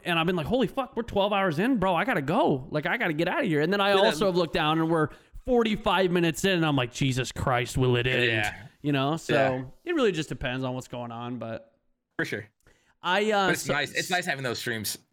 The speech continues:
Speaker 2: Like,
Speaker 1: is.
Speaker 2: all, or, like, last week, like, uh, Tuesday, Wednesday last week, I, it was, like, casual eight-hour streams for me. Like, normally I try and stick around six hours, right? Um,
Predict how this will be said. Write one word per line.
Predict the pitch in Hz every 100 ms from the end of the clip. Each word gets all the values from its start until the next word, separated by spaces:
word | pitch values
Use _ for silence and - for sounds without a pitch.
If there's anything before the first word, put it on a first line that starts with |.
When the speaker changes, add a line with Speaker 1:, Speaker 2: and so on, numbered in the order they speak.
| -
Speaker 2:
Like, | 143
Speaker 1:
is. | 147 143
Speaker 2:
all, | 139 156 156 -
or, | 139
like, | - 139 139
last | 147 151
week, | 127 147 127
like, | 110 117 117 113
uh, | 127 120 117 110 107 98
Tuesday, | - 147 151 - - -
Wednesday | 127 131 131 123
last | 110 110 110
week, | 123 117 - - _
I, | 127
it | 139 156
was, | 151 139
like, | 139
casual | - 120 117 131 131
eight-hour | - 117 113 113
streams | - 117 123
for | - 107
me. | 98
Like, | 120 143
normally | 160 175
I | 156
try | 143
and | 131
stick | - 127
around | 117 107
six | - 101
hours, | 95 90 64 -
right? | 110 113 - _ _ _ -
Um, | 120 117 110 104 95